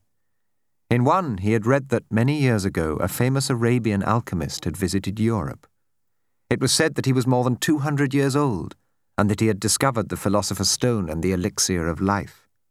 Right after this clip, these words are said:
The Englishman had been profoundly impressed by the story, but he would never have thought it more than just a myth had not a friend of his,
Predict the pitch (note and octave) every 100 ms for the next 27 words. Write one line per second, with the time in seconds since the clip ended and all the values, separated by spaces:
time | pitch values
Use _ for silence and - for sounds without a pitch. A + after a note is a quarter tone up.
0 | _ _ _ _ _ _ _ - C#3 E3+
1 | B2 - G2+ F#2+ F2 G2+ F#2+ F#2+ B2 A#2+
2 | F2+ E2+ E2 - C#3+ - - D2 B1+ -
3 | E2 C#2 - - _ _ _ _ _ _
4 | _ _ - G#2 A#2+ C3 C#3+ D#3 E3+ D#3
5 | D#3 C#3 C3+ B2+ B2+ C3 A#2+ B2+ - B2+
6 | D3+ E2+ - - A2 B2+ B2 B2 - D#3+
7 | D3+ - - - -